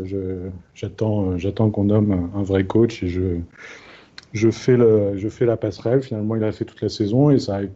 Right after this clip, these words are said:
effectivement été plutôt payant, euh, sans être, euh, extraordinairement, euh, attrayant. L'Udine-, l'Udinese a fait, euh, a fait son championnat. Et, et voilà, oui, effectivement, sur les individualités, bah, vous,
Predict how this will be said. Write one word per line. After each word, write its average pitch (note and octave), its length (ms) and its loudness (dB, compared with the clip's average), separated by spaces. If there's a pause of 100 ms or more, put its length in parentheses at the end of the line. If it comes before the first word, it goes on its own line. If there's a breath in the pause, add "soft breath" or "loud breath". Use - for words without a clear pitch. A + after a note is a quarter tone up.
(160)
effectivement B2+ 440 0
été B2 140 -2
plutôt A2 360 -2
payant, B2 500 2 (580 loud breath)
euh, G2 260 -6
sans G#2 380 2
être, A2 320 2
euh, F#2 800 -2
extraordinairement, F#2+ 1000 2
euh, E2+ 260 -2 (480 loud breath)
attrayant. G2+ 520 2
L'Udine-, G#2 360 4
l'Udinese G2 460 2
a A2 160 4
fait, A2 260 2
euh, G2 300 0
a F#2 60 -6
fait - 140 -8
son - 160 -6
championnat. A2 680 0 (420 loud breath)
Et, G2 400 -4 (300)
et A2+ 60 6
voilà, A2+ 260 4
oui, G#2+ 140 6
effectivement, B2 440 4
sur C3+ 120 4
les A2 120 4
individualités, G#2 640 2
bah, G2+ 180 0
vous, F2 600 -10